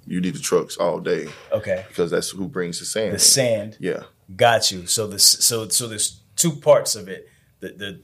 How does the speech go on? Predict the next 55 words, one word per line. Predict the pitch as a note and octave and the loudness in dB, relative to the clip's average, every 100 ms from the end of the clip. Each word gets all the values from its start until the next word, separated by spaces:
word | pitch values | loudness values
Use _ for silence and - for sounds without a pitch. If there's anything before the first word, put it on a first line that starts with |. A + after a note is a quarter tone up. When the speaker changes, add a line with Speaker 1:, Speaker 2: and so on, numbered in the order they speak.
| G2 | -6
Speaker 2:
the | |
transportation | F2+ - C#3+ C#3 C3 D3 C#3 C#3+ | 0 6 6 4 2 2 2 0
of | B2+ | -2
the | A2 | -4
oil | G#2+ B2+ C3 B2+ | -4 -2 -2 -2
going | B2 B2 A#2+ | -4 -4 -2
to | A#2 | -2
the | G#2+ | -2
midstream, | B2+ D3 - D#3 D#3 D#3+ E3+ _ - | 0 2 2 2 -2 -4 -8 _ -6
which | A#2 A2+ | -2 -2
is | G#2 | 0
where | A#2+ | 2
it | A2+ | 2
kinda | B2 A2 | 2 0
gets | G#2+ | 2
separated | - C#3 C3 C3 C3+ C#3 | 4 4 2 -6 -4 -4
and | A2+ | -2
Speaker 1:
Mm-hmm. | A2+ | -2
Speaker 2:
sent | B2+ C3 A#2 - | 0 -2 -4 -8
where | A2+ A#2+ | -6 0
it | A#2+ A2+ | 2 4
has | B2 - | 2 0
to | G#2+ | 0
Speaker 1:
Mm-hmm. | |
Speaker 2:
go. | C3 C3+ C#3+ - - | 6 6 4 -4 -14
And | - | -4
then | A2 A2+ | -2 2
you | A#2 | 6
have | A#2 G2+ | 6 6
the | G#2 | 4
sand | - D3 C#3+ C3+ | 6 8 8 8
that's | B2 A#2 | 6 2
being | G#2 B2 A#2+ A2+ G#2+ - - _ | -2 -6 -6 -8 -10 -16 -20 _
delivered. | - A2 C#3 C#3 A#2 G#2+ | -6 4 4 4 -2 -6
Speaker 1:
We | G2 | -2
call | G2 F2+ | 6 6
that | F2+ | 6
the | - | 0
production | F#2 F2 F2 - - | -2 2 2 0 -4
part. | - | -2
Speaker 2:
The | - | -2
production | B2+ A2+ C3+ G#2+ A#2 | 0 4 4 4 -2
part | G2 A2+ G#2+ | 2 2 4
that's | A2 | 0
actually | A#2+ B2 - A#2+ A2+ | 2 2 2 -4 -8
keeping | - C3 B2 | -4 -4 -4
the | A2+ | -4
ground | G#2+ A#2+ A2+ | 0 2 2
open. | B2 A#2 G#2 | -2 -6 -2
Where | C3+ | 2
does | C#3 C#3+ | 2 4
that | B2+ | 4
sand | - C3+ B2 A#2 | 4 4 -2 -2
come | A#2+ A2 | -4 -4
from? | - F2 | -6 -10